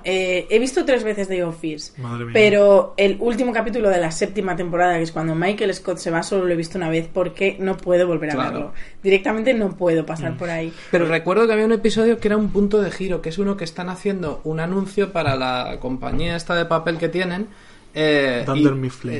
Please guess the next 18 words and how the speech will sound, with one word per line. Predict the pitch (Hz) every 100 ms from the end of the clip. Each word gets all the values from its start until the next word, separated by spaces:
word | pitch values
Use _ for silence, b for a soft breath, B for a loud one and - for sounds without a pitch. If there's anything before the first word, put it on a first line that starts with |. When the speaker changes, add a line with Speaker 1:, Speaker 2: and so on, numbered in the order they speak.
| 117
Speaker 3:
eh, | 156
y | 180 151
tú | 175
piensas, | 190 214 202 170
Speaker 1:
Es | 143
spam. | 214 180 - B -
Speaker 3:
y | 151
tú | 165
piensas | 185 202 196 170
que | - 151
va | 156
a |
ser, | 165 185 185 143 139
eh, | 131 123 107
una | 127 147 170 156
mierda | 135 139 165 175 165 156
de | 151
anuncio, | 151 180 190 - 165